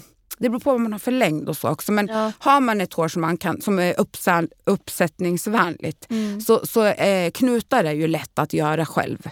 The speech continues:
Speaker 1: Om man då vill ha kanske en knut i nacken, då,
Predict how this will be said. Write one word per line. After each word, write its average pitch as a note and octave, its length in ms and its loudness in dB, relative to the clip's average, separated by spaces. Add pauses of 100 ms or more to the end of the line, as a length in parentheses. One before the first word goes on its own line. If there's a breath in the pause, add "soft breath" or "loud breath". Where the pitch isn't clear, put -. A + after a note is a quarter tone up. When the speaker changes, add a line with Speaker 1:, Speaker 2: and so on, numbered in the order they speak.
(260 loud breath)
Speaker 1:
Om - 220 0
man F#3 180 4
då F3+ 100 2
vill E3 160 0
ha E3 80 0
kanske F3 280 -2
en E3 80 0
knut F3 340 -2
i E3 40 0
nacken, E3+ 640 -2 (460 loud breath)
då, G3+ 180 6